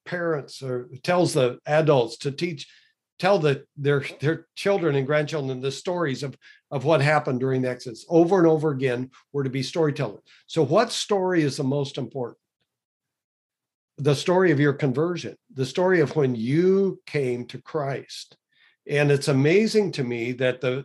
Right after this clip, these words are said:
a s-, only a small minority of Christian grandparents have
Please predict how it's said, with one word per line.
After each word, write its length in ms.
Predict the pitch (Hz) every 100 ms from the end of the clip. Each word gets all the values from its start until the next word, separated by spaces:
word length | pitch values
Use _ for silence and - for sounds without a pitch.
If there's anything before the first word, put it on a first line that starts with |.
| -
a 60 | 123
s-, 260 | 113 -
only 500 | 170 175 170 202 202
a 100 | 139
small 500 | 131 - 165 175 202
minority 720 | 196 180 156 139 120 110 104 _ _ _ _
of 180 | 131 127
Christian 420 | - 185 170 175
grandparents 580 | 143 139 135 135 123 117
have 200 | 131 123